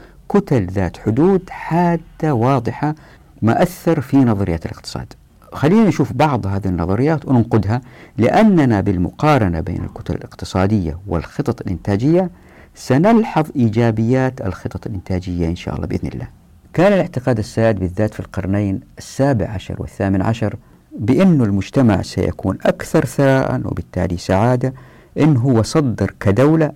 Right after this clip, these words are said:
أكثر مما يستورد، وهذه الوضعية عرفت بميرشنتاليزم.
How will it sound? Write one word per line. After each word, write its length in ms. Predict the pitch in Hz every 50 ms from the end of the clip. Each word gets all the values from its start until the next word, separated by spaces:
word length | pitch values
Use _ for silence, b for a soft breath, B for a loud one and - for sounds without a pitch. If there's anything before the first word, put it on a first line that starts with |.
| - -
أكثر 360 | 175 175 - - - 147 - -
مما 240 | 110 104 104 101 98
يستورد، 480 | 92 - - 85 71 - - - - - _ B B B B B B B B -
وهذه 400 | 95 113 156 180 185 165 139 127
الوضعية 520 | 113 104 95 - - - 120 127 113 101
عرفت 760 | 78 - 135 143 131 117 - 110 101 - 101 104 107 110 110 110 B B B B B B
بميرشنتاليزم. 720 | 110 120 117 - - 104 95 82 - 85 82 78 - 82